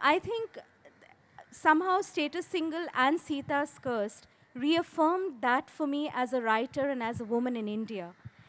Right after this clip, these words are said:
You know, today even, uh, like, you know, Arundhati, I write a lot on women's issues. And when I'm trolled, the thing which is told to me most often is,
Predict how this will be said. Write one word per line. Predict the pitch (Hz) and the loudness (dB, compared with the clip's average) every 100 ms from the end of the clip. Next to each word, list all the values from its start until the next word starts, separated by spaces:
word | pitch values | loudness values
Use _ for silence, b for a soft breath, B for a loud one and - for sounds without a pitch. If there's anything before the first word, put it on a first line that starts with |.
| b b | b b
You | 294 | -2
know, | 349 | -2
today | - 339 381 | 0 0 2
even, | 330 311 302 370 381 311 | 2 0 0 -4 -4 -2
uh, | 254 247 240 254 | 2 4 2 0
like, | 262 _ - | -4 _ -14
you | 247 294 | -4 0
know, | 320 | 2
Arundhati, | 294 269 262 269 254 | 2 2 0 2 2
I | 240 | 4
write | 233 277 330 | 2 2 0
a | |
lot | 302 269 320 | 2 2 2
on | 311 | 0
women's | 269 254 269 247 | 0 0 0 -2
issues. | 285 - 254 196 - - b b b b 277 | -4 -4 -6 -6 -10 -20 b b b b 2
And | 320 349 285 - _ | 4 2 -6 -14 _
when | 247 269 320 | 2 4 6
I'm | 427 453 | 2 -2
trolled, | - 330 311 285 185 202 - _ _ _ 240 | -4 2 4 4 2 -4 -14 _ _ _ -4
the | 311 | -4
thing | - 370 415 | 0 0 2
which | 370 359 | -2 -2
is | 370 - | -4 -2
told | 330 311 320 | 0 2 0
to | - | -2
me | 311 311 | -2 0
most | 277 302 - 294 | 2 0 0 4
often | 240 - 294 262 | 4 4 -4 -2
is, | 233 240 | -4 -8